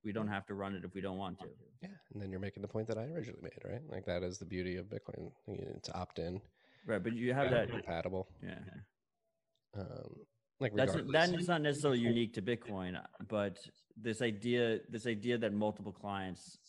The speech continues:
Speaker 1: provide substantial s-, censorship resistance is, is kind of bullshit.
Speaker 2: Well,
Speaker 1: Um,
Speaker 2: isn't it unique to Bitcoin in a sense that's the priority and the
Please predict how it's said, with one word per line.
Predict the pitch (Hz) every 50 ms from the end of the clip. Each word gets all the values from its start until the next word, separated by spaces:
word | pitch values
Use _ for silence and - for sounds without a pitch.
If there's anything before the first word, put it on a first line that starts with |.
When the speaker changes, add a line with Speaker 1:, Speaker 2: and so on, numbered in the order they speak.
| - _ _ _ _ - -
Speaker 1:
provide | - 117 104 90 92 98 98 98 98 90
substantial | - 90 85 - - 107 98 98 95 87 - - 101 95
s-, | 90 82 - - - - - - - _ _ _ _
censorship | - - 101 90 92 92 - 98 85
resistance | - 90 85 95 90 - - - 92 87 85 - - 92
is, | 87 87 85 87 - - -
is | 87 -
kind | - - 87 87 82
of | 80 -
bullshit. | 85 82 - - - - - _ _ _ _ _ _ _ _ _ _ _ -
Speaker 2:
Well, | 165 160 156 160 151
Speaker 1:
Um, | 104 104 104 104 107 107 107 104 104 101 107 107 - -
Speaker 2:
isn't | 123 156 175
it | 180 143
unique | 156 135 117 - 117 -
to | - 107
Bitcoin | 120 117 - - 147 156 156
in | -
a | 131
sense | - - 110 110 -
that's | 107 104 - - - - - _ _ -
the | 104
priority | - - 82 85 87 90 98 98 104 107 113 117
and | 117 95 92 92
the | 92 95 95 95 95